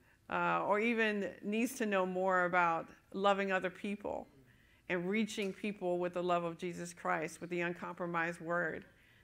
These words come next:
They might need to know that. And what we've learned today, we can share. And so, God, thank you for giving us opportunities to share the word of God that we've learned today, and that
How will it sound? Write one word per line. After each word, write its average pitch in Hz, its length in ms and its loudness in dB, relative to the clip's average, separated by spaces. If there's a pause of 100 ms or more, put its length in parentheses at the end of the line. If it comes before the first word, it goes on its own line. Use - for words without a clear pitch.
(120)
They 196 80 0
might 214 200 4
need 208 160 0
to 196 80 2
know 190 240 4
that. 160 360 0 (380)
And 185 160 -2
what 208 200 2
we've 226 180 0
learned 208 260 0
today, 196 380 2
we 180 120 -2
can 175 180 -6
share. 196 460 -4 (760)
And 196 120 -4
so, 196 160 0
God, 196 400 6
thank 220 260 0
you 208 100 -2
for 196 120 -4
giving 190 280 0
us 185 140 -2
opportunities 180 840 0
to 180 120 -8
share 185 520 0
the 175 100 -6
word 170 320 -2
of 180 120 -4
God 165 260 2
that 170 140 -4
we've 170 220 -4
learned 165 240 -4
today, 165 480 -4 (760)
and 180 200 0
that 175 300 4